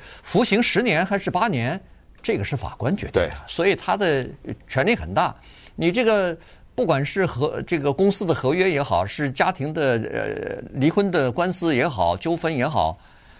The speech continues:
Speaker 1: 那到底赔多少钱呢？应该怎么赔法啊？那这个是他说了算。这个，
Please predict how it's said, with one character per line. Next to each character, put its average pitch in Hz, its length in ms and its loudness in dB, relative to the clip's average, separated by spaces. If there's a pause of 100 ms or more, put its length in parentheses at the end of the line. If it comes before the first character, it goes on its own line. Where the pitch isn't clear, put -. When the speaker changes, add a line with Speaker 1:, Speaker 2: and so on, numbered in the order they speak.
(240)
Speaker 1:
那 185 200 2 (360)
到 208 120 4
底 147 120 -2
赔 147 180 0
多 220 160 -2
少 139 80 -2
钱 82 260 -6
呢？ 123 220 -4 (140)
应 202 240 2
该 226 80 6
怎 139 120 2
么 120 120 0
赔 135 200 0
法 - 160 0
啊？ 80 240 -2 (320)
那 156 80 -2
这 190 200 2
个 95 80 0
是 - 100 -4
他 185 160 -2
说 92 160 -2
了 73 100 -2
算。 - 280 -4
这 170 100 2
个， 147 240 2